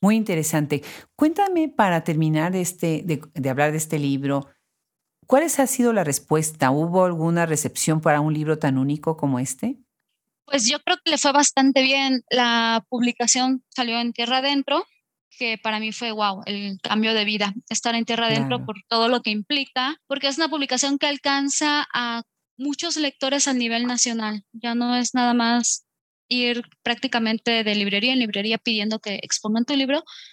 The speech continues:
Speaker 2: sino estar al alcance de mucha gente a bajo costo y que se hable de la obra, que creo que al final es lo que los autores estamos buscando.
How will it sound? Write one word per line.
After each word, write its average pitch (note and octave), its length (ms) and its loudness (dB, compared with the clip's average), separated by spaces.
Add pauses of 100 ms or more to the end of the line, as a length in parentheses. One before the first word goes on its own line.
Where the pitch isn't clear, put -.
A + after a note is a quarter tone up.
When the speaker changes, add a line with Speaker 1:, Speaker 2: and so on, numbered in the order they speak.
(120)
Speaker 2:
sino B3+ 200 -2
estar C4 200 0
al C4+ 100 4
alcance B3 320 0
de A#3 80 2
mucha A3+ 260 0
gente C4 440 0 (720)
a A#3 80 0
bajo B3 340 0
costo D4+ 640 0 (380)
y C#4 200 2
que B3+ 120 -8
se B3+ 160 4
hable B3 300 2
de G#3 80 2
la G3+ 160 2
obra, G3 220 -2
que G#3+ 140 -6
creo A3 200 -4
que B3 100 -2
al A#3+ 100 2
final A3 300 0
es A#3 120 0
lo A3+ 140 -2
que A3 120 -6
los G3+ 180 -2
autores G#3 400 -2
estamos G#3 400 -2
buscando. G3 540 -6